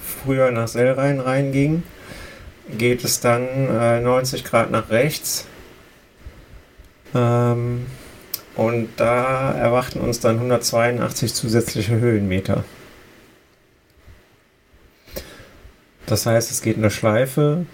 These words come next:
quasi, äh, an Sellrhein vorbei und noch ein Stückchen weiter.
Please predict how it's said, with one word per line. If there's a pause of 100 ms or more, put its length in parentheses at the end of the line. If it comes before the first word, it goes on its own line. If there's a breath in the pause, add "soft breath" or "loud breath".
(140)
quasi,
äh,
an (240)
Sellrhein
vorbei
und
noch
ein
Stückchen
weiter.